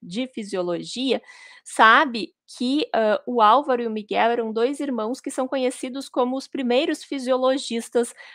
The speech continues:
brasileiros. E a Sociedade Brasileira de Fisiologia, há muitas décadas, tem um prêmio que é chamado Prêmio Álvaro Osório de Almeida. E nunca ninguém falava da Branca,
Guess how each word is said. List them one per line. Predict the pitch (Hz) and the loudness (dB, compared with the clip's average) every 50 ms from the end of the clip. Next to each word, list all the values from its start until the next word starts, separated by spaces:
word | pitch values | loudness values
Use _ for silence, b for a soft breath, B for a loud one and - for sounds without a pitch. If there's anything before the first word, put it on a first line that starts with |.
| B B - | B B 0
brasileiros. | 226 240 240 226 220 247 247 247 226 196 185 185 185 170 175 175 - B B B B B _ _ | 4 6 6 6 4 2 -2 0 0 0 0 0 -2 -4 -6 -12 -14 B B B B B _ _
E | 262 277 330 359 | -4 -2 0 -2
a | 359 | -2
Sociedade | - 320 311 - 262 226 208 196 196 190 | -2 -6 -6 -2 2 2 2 2 2 -2
Brasileira | 196 202 190 196 185 180 185 185 | -6 -6 -6 -4 -2 -2 -2 -2
de | 180 - - | -6 -8 -12
Fisiologia, | - 185 175 180 185 175 180 175 170 175 180 196 208 247 262 226 185 - | -12 -10 -6 -6 -4 -2 -2 -2 -4 -4 -6 -6 -6 0 0 2 0 2
há | - 233 240 | 0 -2 -2
muitas | 226 226 233 254 330 440 440 359 254 240 202 180 | 0 0 0 -2 -2 -2 0 0 0 0 0 -2
décadas, | 185 185 180 220 - - 294 240 208 190 - - | 0 0 0 0 0 -2 -6 -6 -4 -6 -8 -4
tem | - 240 233 240 | -4 -4 -2 -2
um | 269 320 - _ | -2 -4 -4 _
prêmio | - 226 220 220 226 269 269 240 233 | 0 2 2 4 4 2 0 -2 -4
que | - 233 | -6 -8
é | 226 | -8
chamado | - - 220 214 202 202 214 226 240 - | -6 -6 -4 -2 -2 -2 -2 -4 -8 -6
Prêmio | - 220 226 233 247 247 220 | -2 -2 -2 0 0 0 2
Álvaro | 202 202 208 220 220 214 220 | 2 2 2 0 -2 -2 -4
Osório | 220 220 220 196 196 196 | -4 -4 -4 -4 -4 -6
de | 185 - 226 | -8 -6 -6
Almeida. | 226 269 302 220 208 208 214 202 185 - B B B B B B B B B B B B B B B B _ - | -6 -4 -4 -4 -4 -4 -4 -6 -8 -8 B B B B B B B B B B B B B B B B _ 0
E | 330 | 2
nunca | 302 302 330 381 453 440 392 | 2 2 2 0 0 0 -2
ninguém | 302 294 285 262 294 339 349 | -2 -2 -2 -2 -4 -4 -4
falava | - - 339 330 302 262 240 254 269 302 294 240 | 2 4 4 6 6 6 6 6 6 4 2 0
da | 214 208 | 0 -2
Branca, | 190 180 185 185 175 175 175 180 175 190 160 175 | -2 0 0 0 0 0 -2 -4 -6 -8 -8 -8